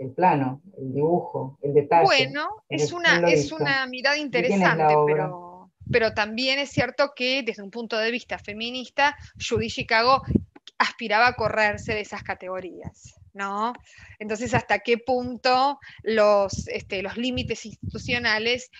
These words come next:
Speaker 2: no imponen, eh, una única manera de ser creadora, ¿no?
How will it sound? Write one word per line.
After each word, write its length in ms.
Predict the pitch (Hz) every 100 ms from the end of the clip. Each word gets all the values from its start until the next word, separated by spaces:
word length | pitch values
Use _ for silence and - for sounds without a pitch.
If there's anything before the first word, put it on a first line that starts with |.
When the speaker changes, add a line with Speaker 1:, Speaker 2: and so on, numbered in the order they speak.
| -
Speaker 2:
no 360 | 226 214 220 -
imponen, 1040 | 233 220 - 247 233 220 220 233 254 254 - - -
eh, 920 | 202 196 185 175 170 175 170 - - - - - -
una 280 | 240 226
única 340 | 220 226 233 214
manera 360 | 208 190 202
de 100 | 208
ser 200 | 208 190
creadora, 600 | - 185 180 220 196 180 180
¿no? 320 | 190 233